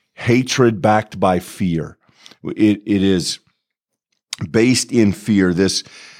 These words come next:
um, this prejudice that is going to develop, this, this sense that they are unworthy, that they are beneath, that they have to be controlled. When we enslave a people,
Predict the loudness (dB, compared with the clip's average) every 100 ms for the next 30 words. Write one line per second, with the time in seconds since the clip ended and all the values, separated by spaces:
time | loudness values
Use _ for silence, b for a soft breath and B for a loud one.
0 | B -4 -2 0 -2 -4 -4 -4 -2 0
1 | 0 2 2 0 0 0 0 -2 0 2
2 | 0 -4 -4 -2 -2 -2 -6 -6 -4 -2
3 | -4 -12 b b b b -20 -12 -10 -4
4 | 0 0 -2 0 2 2 0 0 0 2
5 | 2 2 2 2 4 4 4 4 2 -4
6 | -4 -4 0 2 2 2 2 4 4 0
7 | -4 -8 -6 -4 0 -2 -2 -4 -4 -4
8 | -8 -8 -2 0 0 -2 B B B -2
9 | 2 4 4 4 2 2 2 2 2 -2
10 | 2 2 4 2 0 -6 -2 0 0 -2
11 | -8 -10